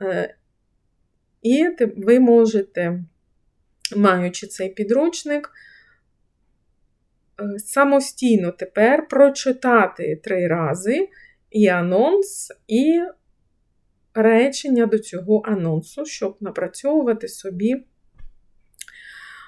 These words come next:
мовну практику, але за умови тільки, що ви проходите курс "Вимова просто Франц".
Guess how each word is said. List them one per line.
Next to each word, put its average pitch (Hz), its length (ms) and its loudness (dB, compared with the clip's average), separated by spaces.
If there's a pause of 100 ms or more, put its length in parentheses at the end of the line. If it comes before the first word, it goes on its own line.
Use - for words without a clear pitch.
(460)
мовну 202 480 2
практику, 311 720 0
але 226 300 8
за 202 200 2
умови 254 640 4
тільки, 269 540 -4
що 208 300 -6
ви 226 220 2
проходите 233 800 0
курс 202 460 -6
"Вимова 254 560 -2
просто 220 460 -6
Франц". - 580 -14